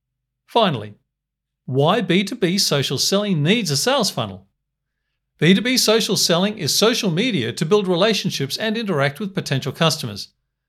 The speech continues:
It's a way to connect with buyers and create trust and credibility. Sales funnels are commonly used in B two C companies, but they can be just as effective for B two B companies. A sales funnel allows you to track your leads and prospects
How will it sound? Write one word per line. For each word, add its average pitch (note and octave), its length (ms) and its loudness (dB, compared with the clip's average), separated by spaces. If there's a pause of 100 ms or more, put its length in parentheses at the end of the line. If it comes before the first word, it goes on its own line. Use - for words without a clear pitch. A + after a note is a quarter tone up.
(240)
It's G#3+ 160 0
a F#3+ 60 6
way D#3 240 0
to A3 80 -4
connect D3 320 -2
with A#2+ 160 -4
buyers D3+ 360 0
and G#3+ 200 -4
create G3 320 -2
trust - 280 -2
and A#2+ 120 -4
credibility. A2 640 -2 (760)
Sales C4 380 0
funnels C#3+ 380 -6
are A3 180 0
commonly D#3+ 480 0
used C3 280 -4
in D3 100 -2
B C3 160 -2
two A#2+ 100 -10
C A3 220 -2
companies, A2 560 -8 (460)
but G3+ 180 0
they G#3+ 120 2
can G3+ 140 -4
be G3+ 100 2
just G#3 460 -2
as B2 80 -4
effective B2+ 500 -4
for F3 120 -4
B C#3 200 0
two G#2+ 80 -6
B B2 200 0
companies. A2 580 -8 (720)
A C#3 80 0
sales G#3+ 320 2
funnel D3 320 -6
allows E3+ 420 -2
you A#3+ 80 -4
to G3+ 140 -10
track A3 400 0
your C#3 100 -6
leads B2 220 -6
and B2 100 -6
prospects F#3+ 540 -2